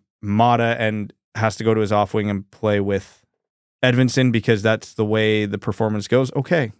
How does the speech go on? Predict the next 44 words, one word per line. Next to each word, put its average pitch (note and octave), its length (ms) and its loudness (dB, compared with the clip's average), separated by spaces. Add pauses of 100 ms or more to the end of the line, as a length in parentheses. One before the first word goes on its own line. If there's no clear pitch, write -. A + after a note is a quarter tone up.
(280)
If A#2 180 2
Mata, A#2 500 4
you B2 140 -2
want A#2+ 140 2
him A#2 80 -2
to A2+ 100 -4
anchor A#2 260 0
Hronek A#2+ 380 0
again B2 220 2
and A2 120 0
you G#2 80 -2
want G#2+ 220 -2
Edvinsson G#2+ 380 -2
to G#2 80 0
play G#2+ 180 0
with G2+ 100 -4
Chiarot, C3 340 0 (800)
you F2+ 140 -4
can A2+ 140 0
do D3 160 4
it. - 120 -2 (560)
Maybe G#3+ 240 4
Edvinsson G3 560 0
stinks - 640 -2
in D#3 140 0
camp. - 400 -4 (1000)
And A#2+ 400 2
even C#3 220 2
though C#3 100 2
they C3+ 120 2
were C3 140 4
planning C3+ 300 2
on B2 100 2
him C#3 180 2
playing, A#2+ 320 0
he's A2+ 180 -2
not A#2+ 180 0
ready C#3 240 2
next A2+ 320 -2
year, C3+ 280 2
which - 420 -10
looks G#2 260 -2
very A2 380 4
unlikely G2+ 600 -2